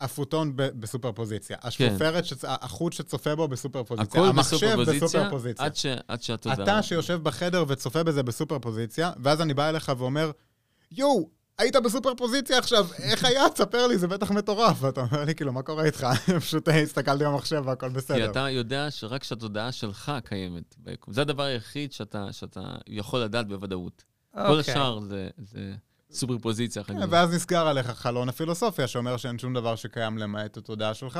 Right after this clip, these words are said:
Speaker 1: והכל
Speaker 2: כן,
Speaker 1: זה,
Speaker 2: כן, כן.
Speaker 1: אין לך שום דרך לדעת שמשהו אמיתי למעט... אה, אה, למעט התודעה שלך, שיכול להיות שהיא סימולציה.
Speaker 3: כן, אתם
Speaker 1: וכו'.
Speaker 3: מחזירים אותי כזה לגיל שלוש, שבו חשבתי שאני הדבר היחיד שקיים,
Speaker 2: כולנו
Speaker 3: וכל
Speaker 2: חשבנו,
Speaker 3: השאר
Speaker 2: אני,
Speaker 3: זה
Speaker 2: אני,
Speaker 3: כזה.
Speaker 2: אני לא חושב שיש מישהו ש-,
Speaker 1: בגיל
Speaker 2: ש-
Speaker 1: שלוש, בגיל שלושים.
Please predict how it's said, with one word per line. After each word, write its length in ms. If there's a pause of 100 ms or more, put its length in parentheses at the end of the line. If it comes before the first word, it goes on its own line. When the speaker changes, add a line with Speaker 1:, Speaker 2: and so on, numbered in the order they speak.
(140)
Speaker 1:
והכל 420
Speaker 2:
כן, 40
Speaker 1:
זה, 200
Speaker 2:
כן, 200
כן. 160
Speaker 1:
אין 100
לך 140
שום 140
דרך 200
לדעת 240
שמשהו 400
אמיתי 280
למעט... 480
אה, 60 (1120)
אה, 140
למעט 540
התודעה 380
שלך, 340 (120)
שיכול 380
להיות 180
שהיא 160
סימולציה. 440
Speaker 3:
כן, 100
אתם 120
Speaker 1:
וכו'. 60
Speaker 3:
מחזירים 280
אותי 140
כזה 240
לגיל 160
שלוש, 280
שבו 180
חשבתי 360
שאני 240
הדבר 340
היחיד 260
שקיים, 360
Speaker 2:
כולנו 260
Speaker 3:
וכל 160
Speaker 2:
חשבנו, 200
Speaker 3:
השאר 140
Speaker 2:
אני, 100
Speaker 3:
זה 80
Speaker 2:
אני, 100
Speaker 3:
כזה. 140
Speaker 2:
אני 80
לא 60
חושב 220
שיש 300
מישהו 320
ש-, 100
Speaker 1:
בגיל 120
Speaker 2:
ש- 100
Speaker 1:
שלוש, 460
בגיל 340
שלושים. 440